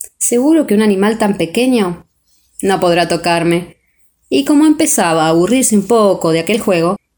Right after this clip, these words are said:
la luna se quedó justo donde estaba.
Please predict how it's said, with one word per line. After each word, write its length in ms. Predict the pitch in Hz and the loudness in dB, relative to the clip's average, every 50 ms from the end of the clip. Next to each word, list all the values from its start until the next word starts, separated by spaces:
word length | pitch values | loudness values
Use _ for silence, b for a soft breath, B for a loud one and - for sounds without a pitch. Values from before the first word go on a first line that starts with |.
| _ _ _ | _ _ _
la 140 | - 311 339 | 0 2 2
luna 340 | 330 254 214 214 226 240 - | 4 4 2 0 -2 -4 -6
se 220 | - - 247 247 247 | -6 -2 -2 -2 -2
quedó 220 | 262 269 302 320 | 0 0 0 0
justo 340 | - - 392 403 - - 285 | 0 -2 -2 -2 0 0 0
donde 220 | 233 208 202 185 | 2 2 0 0
estaba. 560 | 185 - 175 160 156 156 160 - - - _ | -2 -2 -2 0 0 -2 -2 -6 -10 -20 _